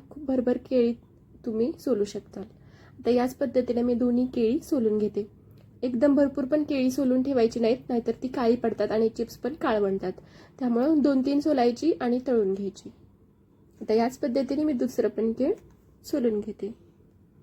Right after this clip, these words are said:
दोन्ही केळी सोलून घेतली आहेत, साईडला ठेवली. आता एका वाटीत चमचाभर मीठ घ्यायचं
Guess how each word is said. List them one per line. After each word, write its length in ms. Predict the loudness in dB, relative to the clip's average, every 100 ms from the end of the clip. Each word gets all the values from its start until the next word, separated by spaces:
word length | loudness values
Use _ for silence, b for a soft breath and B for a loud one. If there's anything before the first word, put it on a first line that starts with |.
| -20 -18 -2
दोन्ही 300 | 4 6 4
केळी 300 | 2 2 0
सोलून 360 | 0 2 2 0
घेतली 300 | -2 0 -2
आहेत, 120 | -2
साईडला 400 | -4 -2 0 0
ठेवली. 380 | 0 0 0 -4 -6 -12 -8
आता 160 | -2
एका 200 | -2 0
वाटीत 720 | 2 2 0 -2 -4 -10 -14 -6
चमचाभर 440 | -2 -2 0 0
मीठ 180 | 0 0
घ्यायचं 460 | 0 0 0 -2